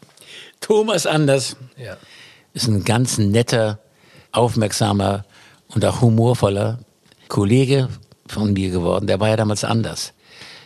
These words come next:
Speaker 2: Wie der
Speaker 1: Im
Speaker 2: Name
Speaker 1: wahr-,
Speaker 2: schon sagt.
Speaker 1: wollte ich grad sagen. Im wahrsten Sinne des Wortes. Und, äh, aber schillernd.
Speaker 2: Ja.
Speaker 1: Ich fand die beiden schon gut. Er, er sah schon witzig aus und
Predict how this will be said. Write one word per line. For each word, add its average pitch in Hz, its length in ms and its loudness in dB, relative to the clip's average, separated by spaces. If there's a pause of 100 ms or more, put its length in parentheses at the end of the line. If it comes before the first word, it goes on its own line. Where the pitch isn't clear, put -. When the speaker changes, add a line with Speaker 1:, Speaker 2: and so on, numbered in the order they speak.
(600)
Speaker 2:
Wie 127 80 -12
der 120 80 -4
Speaker 1:
Im - 60 -2
Speaker 2:
Name - 120 0
Speaker 1:
wahr-, 131 60 0
Speaker 2:
schon 123 200 -4
sagt. 107 340 -10
Speaker 1:
wollte 107 200 2
ich - 60 -4
grad 113 120 2
sagen. 80 300 -4 (220)
Im - 120 0
wahrsten 107 360 2
Sinne 98 120 0
des 92 120 -2
Wortes. 101 400 -2 (1000)
Und, 110 260 0
äh, 110 220 2
aber 110 360 0 (180)
schillernd. - 600 0 (440)
Speaker 2:
Ja. 110 200 -8 (320)
Speaker 1:
Ich 110 140 -10
fand 120 180 2
die 120 80 4
beiden 123 300 0
schon 156 200 2
gut. 131 240 0
Er, 104 440 0
er 107 400 -2 (600)
sah 110 220 0
schon 113 220 0
witzig 117 340 -2
aus 117 300 0
und 101 280 -2